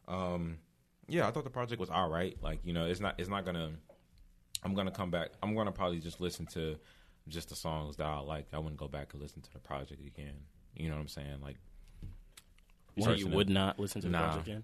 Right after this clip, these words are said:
Speaker 1: 'cause
Speaker 2: Oh.
Speaker 1: it's just like, it was just, I, I, like, literally just all right. 'Cause I didn't really know what to expect from him. So it's just kinda like, you know, this was like, are you gonna maintain, like, this wave? Which probably not. But,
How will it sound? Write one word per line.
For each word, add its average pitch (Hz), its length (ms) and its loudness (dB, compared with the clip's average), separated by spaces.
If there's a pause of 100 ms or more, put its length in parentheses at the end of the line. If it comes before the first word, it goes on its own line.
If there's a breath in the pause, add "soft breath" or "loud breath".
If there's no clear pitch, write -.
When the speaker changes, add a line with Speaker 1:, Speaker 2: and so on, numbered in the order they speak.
(160)
Speaker 1:
'cause 87 140 4
Speaker 2:
Oh. - 80 6
Speaker 1:
it's 95 80 -2
just 82 220 -6
like, 78 180 -2 (100)
it 104 100 8
was 131 120 6
just, 117 220 -6
I, 78 480 2
I, - 40 -8
like, 76 220 0
literally 82 320 4
just - 180 -10
all 76 180 0
right. 78 280 2 (220)
'Cause 92 120 -2
I 107 180 10
didn't 101 160 6
really 92 140 6
know 82 120 4
what 87 260 6
to 95 120 0
expect 92 400 -2
from 104 240 2
him. 143 180 0 (480)
So 85 400 10 (340 loud breath)
it's 87 80 0
just 101 160 4
kinda 87 220 2
like, 78 300 0 (220)
you 90 120 0
know, 76 300 0 (880)
this 104 240 6
was 85 180 0
like, 76 260 0 (340)
are 82 100 4
you 85 100 4
gonna 80 320 2 (100)
maintain, 82 600 -2
like, 78 180 -8
this 80 180 -10
wave? 76 400 -2
Which 85 220 -2
probably - 280 2
not. 73 360 0 (460 soft breath)
But, 98 380 4